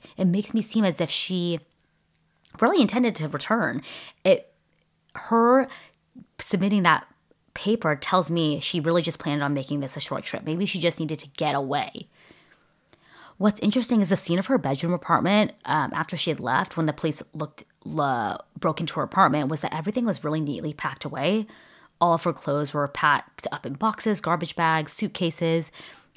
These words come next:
But it's unclear if Maura just simply hadn't unpacked since the holiday break, because UMass gives their students one month, one month's worth of winter break. So maybe she just hadn't unpacked the shit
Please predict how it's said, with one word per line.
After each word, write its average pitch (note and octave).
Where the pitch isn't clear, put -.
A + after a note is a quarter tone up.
But G3+
it's -
unclear F3+
if D#3+
Maura D3+
just -
simply D#3
hadn't D3+
unpacked D3+
since -
the E3
holiday C#3+
break, -
because E3
UMass D3+
gives C#3+
their D3
students C#3
one C#3
month, C#3
one D#3+
month's D3
worth C3+
of C3+
winter C3+
break. C3
So E3
maybe D3+
she -
just C#3+
hadn't D#3
unpacked C#3+
the C#3
shit -